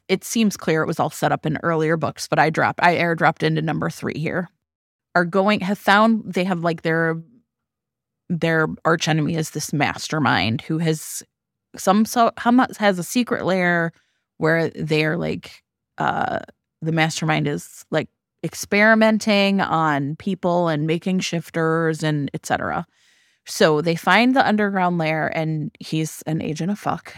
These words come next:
And he, so he is part of the team, like, essentially freeing people and trying to figure out, like, is mastermind in the lair, right? And he comes across this beautiful woman in, like, the basement of this facility where, like, kinda, like, the most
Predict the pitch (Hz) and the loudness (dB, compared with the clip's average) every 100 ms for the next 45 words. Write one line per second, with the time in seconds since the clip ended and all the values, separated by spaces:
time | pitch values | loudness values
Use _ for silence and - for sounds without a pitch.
0 | - 175 165 170 - 151 156 156 165 160 | -6 -4 -2 -4 -2 -2 0 -2 -2 -4
1 | - - 156 160 180 190 185 156 160 156 | -6 -2 0 0 -2 -4 -4 -2 0 0
2 | 139 - 160 - 151 156 147 - 156 156 | -2 -6 -6 -4 -2 -2 -2 0 0 0
3 | 156 156 156 143 139 135 - 147 151 151 | -2 -4 0 0 0 -2 -2 -4 -2 -2
4 | 147 147 143 143 127 143 - - 165 165 | 0 2 2 2 -2 -4 -6 -6 -6 -2
5 | 156 143 - - 151 135 131 220 220 214 | -2 -2 -4 -4 -2 -2 -4 -2 0 2
6 | 208 196 190 180 170 170 147 160 - _ | 0 2 2 2 0 0 0 -2 -6 _
7 | _ _ _ _ _ 190 190 - 240 294 | _ _ _ _ _ -2 -2 0 2 2
8 | 330 - 175 143 165 - - - - 165 | -2 0 4 4 2 -4 -10 -14 -6 -6
9 | - - - 156 165 180 240 247 294 285 | -6 -10 -4 -2 -2 -2 0 2 2 0
10 | 208 269 170 139 139 156 175 - 185 180 | 2 4 4 2 -2 -2 -4 -2 -2 0
11 | 170 170 - - 160 165 165 - _ 180 | 0 -2 -6 -8 0 0 0 -8 _ -2
12 | 226 233 - 185 170 - 165 175 - - | 0 -2 0 0 0 -2 -2 -2 -4 -4
13 | 170 - 180 170 156 143 156 165 156 165 | -6 0 2 2 2 0 0 0 0 0
14 | 143 156 _ - 262 359 277 220 - 175 | -2 -4 _ 0 2 4 2 0 0 -2
15 | 165 165 - - | -2 -4 -12 -14